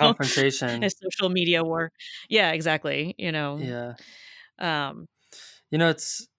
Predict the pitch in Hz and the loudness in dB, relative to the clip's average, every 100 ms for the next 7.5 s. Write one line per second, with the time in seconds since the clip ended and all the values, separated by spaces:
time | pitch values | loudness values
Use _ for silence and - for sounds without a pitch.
0 | _ _ _ 160 165 151 151 175 190 185 | _ _ _ -6 -2 0 0 0 0 2
1 | 180 - 175 175 180 175 185 175 175 190 | 2 4 4 4 2 0 -2 -2 -2 2
2 | 196 254 254 170 - - 151 151 143 - | 4 6 4 2 0 -2 2 2 2 -2
3 | - 160 165 160 156 147 151 160 175 - | -2 2 4 4 4 2 2 2 2 0
4 | 180 175 170 147 131 143 135 143 - - | 0 2 2 2 0 0 0 0 -2 -2
5 | 127 127 135 131 135 127 135 131 - 127 | 2 4 4 2 2 4 2 0 -2 -2
6 | 131 131 131 127 143 135 135 - 135 - | -2 -2 -4 -2 -4 -4 -4 -2 -4 -4
7 | 139 143 139 139 | -4 0 2 0